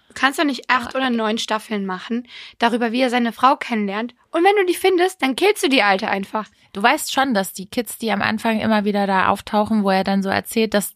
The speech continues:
Speaker 2: dass die das Ende schon von der ersten Staffel an wussten. Weil sie es nämlich schon aufgenommen haben. Weil sie nicht wussten, wie lange sie wirklich drehen.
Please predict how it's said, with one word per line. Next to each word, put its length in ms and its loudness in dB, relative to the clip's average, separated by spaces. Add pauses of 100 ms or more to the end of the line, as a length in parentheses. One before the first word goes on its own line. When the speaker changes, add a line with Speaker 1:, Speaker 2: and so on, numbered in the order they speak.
(200)
Speaker 2:
dass 180 0
die 160 -4
das 220 -6 (100)
Ende 320 2
schon 460 2
von 160 -2
der 80 0
ersten 280 -6
Staffel 320 -4
an 200 -2
wussten. 380 -8 (760)
Weil 140 2
sie 100 0
es 140 -4
nämlich 180 2
schon 100 -6
aufgenommen 520 -4
haben. 400 -8
Weil 100 2
sie 120 2
nicht 200 0
wussten, 340 -2
wie 80 2
lange 360 2
sie 220 -4
wirklich 300 -4
drehen. 400 -2